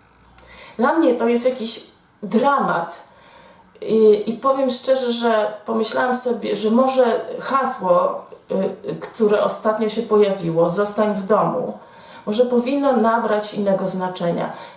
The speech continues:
Tyle osób cieszyło się, że zwierzęta zaczęły wychodzić z lasów. Dla mnie to jest znak, że zwierzęta nie mieszczą się tam, gdzie żyją, że myśmy zabrali im za dużo przestrzeni.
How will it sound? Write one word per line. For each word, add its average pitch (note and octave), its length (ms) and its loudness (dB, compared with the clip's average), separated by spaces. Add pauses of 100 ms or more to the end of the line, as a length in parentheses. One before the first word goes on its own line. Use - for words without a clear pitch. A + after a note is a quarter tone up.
Tyle C4 320 2
osób B3+ 500 0 (260)
cieszyło A#3+ 560 0
się, G3+ 160 -4
że G3 100 -2
zwierzęta G#3 680 0
zaczęły G3 260 -2
wychodzić G3+ 460 -6
z G3+ 80 -6
lasów. G3+ 480 -2 (340)
Dla B3+ 220 0
mnie A#3+ 140 2
to G#3+ 100 2
jest G3 240 2
znak, G#3 380 0
że F#3+ 100 -4
zwierzęta G3+ 640 0
nie G3 140 0
mieszczą A3 500 0
się F3+ 140 -4
tam, F#3+ 400 -4 (500)
gdzie G3+ 200 0
żyją, G3+ 460 2 (320)
że G3+ 160 -2
myśmy G3+ 360 0
zabrali G3 460 0
im F#3+ 100 -2
za F#3 200 -4
dużo F3 220 -4
przestrzeni. - 840 -4